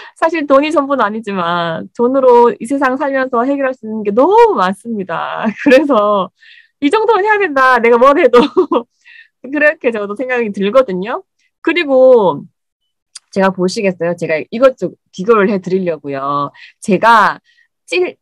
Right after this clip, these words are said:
직장 생활을 칠 년 했다고 말씀드렸습니다. 앞전에, 앞에. 그리고 커피숍을 일 년, 일 년 했다고 말씀드렸어요.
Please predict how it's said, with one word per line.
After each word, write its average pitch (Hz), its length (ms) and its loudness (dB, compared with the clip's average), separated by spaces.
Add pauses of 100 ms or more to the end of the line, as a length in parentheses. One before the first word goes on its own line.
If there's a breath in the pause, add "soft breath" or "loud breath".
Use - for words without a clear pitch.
직장 359 420 -2
생활을 226 460 0
칠 294 180 -10
년 302 120 -4
했다고 196 280 -6
말씀드렸습니다. 170 800 -6
앞전에, 160 520 -6
앞에. 190 580 -4
그리고 196 400 0
커피숍을 294 600 0
일 254 60 -8
년, 302 240 -4
일 302 200 -6
년 302 140 2
했다고 190 280 -4
말씀드렸어요. 165 720 -8